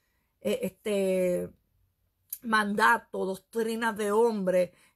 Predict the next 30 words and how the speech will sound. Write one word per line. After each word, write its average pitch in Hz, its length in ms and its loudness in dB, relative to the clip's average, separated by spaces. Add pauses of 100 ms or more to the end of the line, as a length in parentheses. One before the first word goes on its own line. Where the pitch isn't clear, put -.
(160)
y, 202 240 -4
y 202 380 -2
ha 214 100 -2
sido 254 380 2
repetición 220 1040 -4
y 202 100 -4
no, 220 300 -4 (300)
no 220 300 -4
se - 120 -4
estudia, 208 720 -6 (380)
no, 220 480 -2
no 214 200 -2
se 220 220 0
busca 226 640 -4
profundidad. 180 840 -4 (520)
Yo 240 400 4
voy 269 260 4
a 269 160 -2
tratar 220 720 -2 (120)
de, 190 420 -6
de 190 120 -6
hablar 196 280 0
lo 226 140 -2
más 202 280 -6
que 233 140 -4
yo 208 160 -4
pueda 208 380 -2
hoy, 208 500 -2 (320)
eh, 196 220 -4
este, 185 680 -2